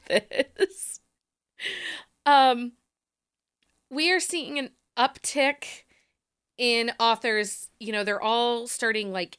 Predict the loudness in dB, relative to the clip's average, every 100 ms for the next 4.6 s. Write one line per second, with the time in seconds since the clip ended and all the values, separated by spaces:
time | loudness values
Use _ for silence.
0 | -2 -2 0 -2 0 -2 -4 -2 -2 -2
1 | -4 -4 -6 -8 _ _ _ _ _ -20
2 | _ -8 -6 -6 -12 _ _ _ _ -4
3 | 0 2 0 -2 -4 -2 0 0 -2 -6
4 | -10 -8 0 0 0